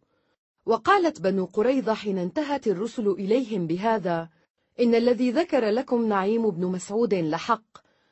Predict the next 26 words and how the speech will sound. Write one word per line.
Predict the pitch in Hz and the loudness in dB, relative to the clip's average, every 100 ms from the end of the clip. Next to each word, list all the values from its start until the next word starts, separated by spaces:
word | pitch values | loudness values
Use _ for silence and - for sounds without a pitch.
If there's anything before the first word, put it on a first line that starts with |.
| _ _ 208 | _ _ 0
ما | 220 | 2
يريد | 226 262 339 262 | 2 4 4 2
القوم | 247 254 269 269 | -2 2 2 2
إلا | 254 220 220 190 165 | 0 -2 0 0 -2
أن | 170 | -4
تقاتلوا، | 214 269 285 202 160 147 _ _ _ _ _ | -4 0 0 0 -6 -6 _ _ _ _ _
فإن | - 208 208 | 0 4 4
رأوا | 220 202 214 | 4 4 2
فرصة | - 349 - 262 | 2 -2 0 -2
انتهزوها، | 226 196 180 202 202 170 262 196 170 147 - _ _ _ - | 0 0 -2 -2 -2 -2 -2 -2 -4 -4 -8 _ _ _ -2
وإن | 214 220 | 2 2
كان | 233 254 | 2 2
غير | 247 240 240 | 4 4 4
ذلك | 233 277 277 269 | 6 4 4 2
انشمروا | 262 262 370 370 302 208 190 | 0 0 2 2 4 2 0
إلى | 185 180 | 0 0
بلادهم، | 196 185 208 214 208 208 196 _ _ _ - | 0 0 0 0 0 -2 -4 _ _ _ -2
وخلوا | 262 - 359 359 285 247 | -2 2 4 6 6 4
بينكم | 190 208 247 254 294 294 | 2 2 0 2 2 4
وبين | 185 160 170 | 2 0 -2
الرجل | 170 170 170 175 160 | -2 0 0 0 -4
في | 165 285 | -2 0
بلدكم." | 294 277 156 160 151 127 _ _ _ _ _ _ _ _ - - | 2 2 0 -4 -8 -8 _ _ _ _ _ _ _ _ -20 -4
وخذل | 262 403 349 302 | 0 2 4 4
الله | 214 175 202 233 202 | 4 4 2 4 4
بينهم، | 220 247 180 165 180 175 | 4 2 -2 -4 -4 -6